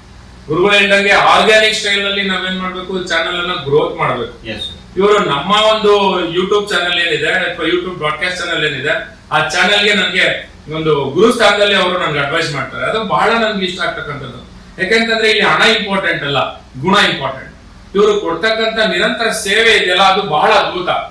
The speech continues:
Speaker 1: ಯಾಕಂದ್ರೆ ನಮ್ಮ ಮಾತೃಭಾಷೆ ಕನ್ನಡ, ನಾವು ಕನ್ನಡಿಗರಾಗಿ ಕೆಲವೊಂದು ವಿಚಾರಗಳನ್ನ ಕನ್ನಡದಲ್ಲೇನೆ ಅರ್ಥಗರ್ಭಿತವಾಗಿ ಅವರು ಹೇಳ್ಕೊಡೋದ್ರಿಂದ ನಮ್ಮ ಒಂದು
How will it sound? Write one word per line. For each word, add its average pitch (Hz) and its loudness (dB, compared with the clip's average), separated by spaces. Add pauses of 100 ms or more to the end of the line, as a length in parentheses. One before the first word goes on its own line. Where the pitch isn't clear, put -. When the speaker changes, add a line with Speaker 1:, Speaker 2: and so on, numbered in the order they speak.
(280)
Speaker 1:
ಯಾಕಂದ್ರೆ 214 0
ನಮ್ಮ 226 0
ಮಾತೃಭಾಷೆ 226 2
ಕನ್ನಡ, 202 0
ನಾವು 196 0
ಕನ್ನಡಿಗರಾಗಿ 208 2 (200)
ಕೆಲವೊಂದು 220 0
ವಿಚಾರಗಳನ್ನ 214 2
ಕನ್ನಡದಲ್ಲೇನೆ 214 -2
ಅರ್ಥಗರ್ಭಿತವಾಗಿ 190 -2
ಅವರು 214 -4 (160)
ಹೇಳ್ಕೊಡೋದ್ರಿಂದ 165 -2 (520)
ನಮ್ಮ 180 0
ಒಂದು 214 0